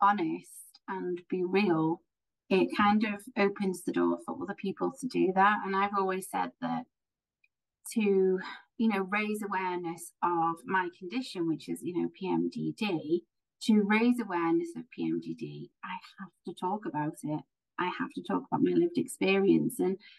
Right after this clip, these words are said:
I guess that is the same with parenting. We have to be honest. We have to be authentic. Um, and it's really interesting.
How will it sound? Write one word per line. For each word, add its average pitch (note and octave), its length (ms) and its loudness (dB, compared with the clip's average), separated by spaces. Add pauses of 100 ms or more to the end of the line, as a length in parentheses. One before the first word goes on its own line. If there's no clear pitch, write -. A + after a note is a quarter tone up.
(140)
I G3+ 60 -2
guess C#4+ 240 4
that C#4+ 140 0
is B3 180 2
the B3+ 140 -4
same G3 240 -4
with E3+ 100 -2 (100)
parenting. E3 480 0
We E3+ 140 2
have F3+ 180 -8
to F#3 80 -6
be E3+ 140 0
honest. D#3 320 0
We F3 80 -4
have - 200 -20
to F3 60 -4
be E3 140 0
authentic. - 560 -2 (560)
Um, F3 680 2
and B3 140 0
it's B3 160 -4
really C#4 260 2
interesting. B3 840 -2